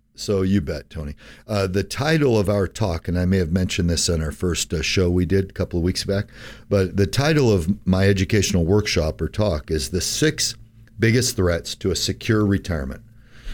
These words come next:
So we go through in about an hour or so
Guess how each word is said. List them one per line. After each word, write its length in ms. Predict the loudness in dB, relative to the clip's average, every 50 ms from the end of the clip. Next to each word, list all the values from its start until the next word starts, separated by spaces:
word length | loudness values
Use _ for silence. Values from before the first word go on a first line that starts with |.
| -12 -14 -12
So 480 | -6 -2 0 0 2 2 0 0 -2 -4 -8 -6
we 360 | -2 2 4 4 4 4 4
go 280 | 2 2 4 4 2
through 580 | 0 0 -2 0 2 2 4 4 2 2 -2 -4
in 120 | -2 0 0
about 280 | 0 0 0 0 0
an 180 | 0 0 -2 -4 -6 -6
hour 540 | -4 -2 0 2 2 2 2 0 -2 -2 -4
or 180 | -4 -4 -4
so 480 | -4 -4 -2 -2 0 0 0 0 -2 -4